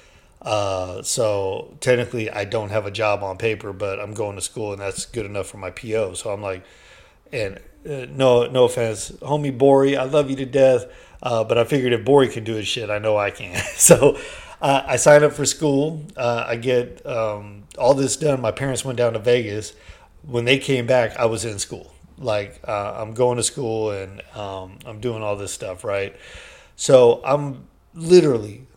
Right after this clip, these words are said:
five, six hundred resumes, applications into it. Nothing is panning out. Like, I'm busting my ass with school. I'm busting my ass with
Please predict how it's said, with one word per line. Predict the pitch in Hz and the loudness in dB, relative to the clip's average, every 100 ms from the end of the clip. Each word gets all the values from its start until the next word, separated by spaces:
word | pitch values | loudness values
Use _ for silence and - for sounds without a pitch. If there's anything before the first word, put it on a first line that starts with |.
| _ | _
five, | _ - 151 139 135 - | _ 2 4 4 2 2
six | - 139 - | -4 -6 -4
hundred | 131 131 120 104 | -2 -2 -4 0
resumes, | 117 123 120 117 107 | 2 2 0 -4 -2
applications | 110 110 104 110 107 - 110 101 | -2 -4 -10 -8 -6 -6 -8 -10
into | 110 107 - 107 | -10 -10 -12 -12
it. | 98 98 - | -12 -14 -12
Nothing | 123 131 139 135 135 117 | -8 2 4 4 0 -4
is | 113 - | -4 -6
panning | - 110 104 98 | -8 -8 -8 -10
out. | 98 90 95 | -10 -12 -8
Like, | 101 107 | -8 -6
I'm | 147 131 | -6 -6
busting | 95 120 113 - 123 | -4 -2 -2 -6 -10
my | 107 | -8
ass | 107 107 101 - | -6 -4 -6 -8
with | 107 | -10
school. | - - 175 160 | -10 -4 0 2
I'm | 123 101 | 0 0
busting | 120 - 113 | -2 -2 -8
my | 104 | -8
ass | 104 104 98 - | -6 -4 -4 -6
with | 98 | -12